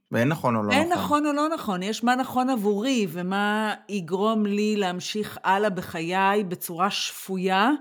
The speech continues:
Speaker 2: אה, בצורה בריאה, שתיתן לי, אה, כוח להתמודד, שתיתן למשפחה שלי כוח להתמודד, שאני אוכל לעזור לאנשים אחרים, אין נכון או לא נכון.
Speaker 1: את יודעת מה, אני אגיד לך יותר מזה. אני חושב שאם מישהו יוצא ועושה, הוא כן צריך לעלות באינסטגרם,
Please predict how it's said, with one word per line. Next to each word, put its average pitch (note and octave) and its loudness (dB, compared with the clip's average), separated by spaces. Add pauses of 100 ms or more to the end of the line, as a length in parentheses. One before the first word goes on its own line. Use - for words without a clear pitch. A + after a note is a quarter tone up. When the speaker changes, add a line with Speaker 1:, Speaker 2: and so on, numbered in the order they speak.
(280)
Speaker 2:
אה, F3 -4
בצורה F#3 -2
בריאה, F3+ 0 (200)
שתיתן A3+ -2
לי, A#3 2
אה, F#3+ 2
כוח A#3+ 4
להתמודד, G3 2
שתיתן G#3 -6
למשפחה G3 -8
שלי B3 -6
כוח B3+ -2
להתמודד, B3+ -2
שאני E3+ -6
אוכל G3+ -2
לעזור G3+ 0
לאנשים F#3+ -4
אחרים, A#3 -6
אין C#4+ -8
נכון B3+ -4
או G3 -2
לא F3 -2
נכון. D#3+ -8
Speaker 1:
את - 0
יודעת A3+ 4
מה, C4 6
אני G#3 2
אגיד G#3 0
לך B3 2
יותר G3+ 2
מזה. C#3 0 (180)
אני D3+ 4
חושב A#3+ 2
שאם G#3+ 2
מישהו G#3 4
יוצא F3+ 4 (160)
ועושה, C3 4 (640)
הוא - 0
כן A#3+ 6
צריך A#3+ 2
לעלות A2+ 2
באינסטגרם, F#2+ 0